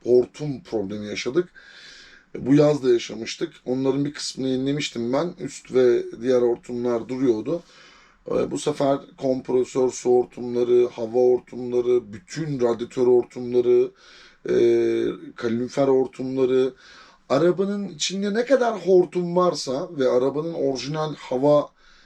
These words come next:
alma boruları var. İşte orijinal arkada su taşıyan demir boruları var. Böyle özel boruları var.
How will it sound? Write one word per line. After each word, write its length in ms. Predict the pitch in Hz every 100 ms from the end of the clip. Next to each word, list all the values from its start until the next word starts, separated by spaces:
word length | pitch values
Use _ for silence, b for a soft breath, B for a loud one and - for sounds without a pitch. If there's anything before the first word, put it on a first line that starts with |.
| b -
alma 580 | 120 135 143 139 131
boruları 460 | 117 120 120 127 127
var. 200 | 120 95 -
İşte 360 | - - 95 113
orijinal 600 | 117 117 110 120 123 120 -
arkada 420 | 113 120 - 120
su 160 | - -
taşıyan 500 | 110 - 123 123 110
demir 300 | 110 117 110
boruları 440 | 107 107 113 120
var. 240 | 101 95
Böyle 140 | 90 92 104
özel 340 | 98 113 107
boruları 440 | 98 101 107 113 127
var. 180 | 135